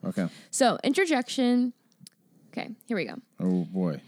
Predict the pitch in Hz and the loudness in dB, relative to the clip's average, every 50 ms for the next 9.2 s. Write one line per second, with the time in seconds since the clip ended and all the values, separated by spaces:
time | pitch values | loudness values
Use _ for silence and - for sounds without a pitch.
0 | _ _ _ - 226 247 - 302 277 294 269 262 - - 320 311 320 320 - 277 | _ _ _ -2 0 0 0 2 2 0 0 0 -2 -2 -2 -2 -2 -2 0 0
1 | 254 226 214 220 220 - 240 226 214 220 - 220 240 220 208 - 208 202 208 - | 2 2 2 2 0 0 0 0 0 0 0 0 0 0 0 0 -2 -4 -2 0
2 | 233 233 226 - - - - - 233 233 247 269 285 294 302 320 330 285 262 247 | 0 0 0 -2 -4 -8 -4 -2 0 0 2 0 0 0 -2 0 2 2 4 4
3 | 254 254 247 220 196 190 190 190 196 190 190 190 - - - 214 202 196 202 208 | 4 4 4 4 2 2 2 2 2 2 2 0 -2 -2 0 0 0 2 0 0
4 | 190 185 - - - - 208 196 202 196 - 196 190 - 196 190 - - 190 185 | 0 0 -2 -6 -6 -4 -2 -2 -2 -2 -2 -4 -2 -2 -2 -2 -2 -2 -2 0
5 | 185 180 175 180 - - 107 - - 53 - - - - - - - _ 107 110 | 0 -2 -2 -4 -6 -6 -6 -6 -6 -8 -10 -10 -10 -8 -8 -10 -2 _ 6 8
6 | 120 233 220 - 233 - - 226 214 214 220 233 214 220 214 214 214 - - 226 | 8 8 8 8 6 4 2 2 2 2 2 2 2 2 2 2 0 -2 -2 -4
7 | 226 - - 233 226 226 233 233 226 233 226 220 208 - - 226 240 254 233 247 | -4 -2 -2 0 0 0 2 0 0 0 0 -2 -2 -4 -6 -6 -4 -4 -4 -2
8 | 240 233 247 247 233 240 226 220 220 196 196 214 214 208 - 208 202 196 - 202 | -2 -2 -2 0 0 2 2 4 4 2 2 0 -2 -2 0 0 0 0 0 -2
9 | 190 196 208 202 | -2 -2 -2 -4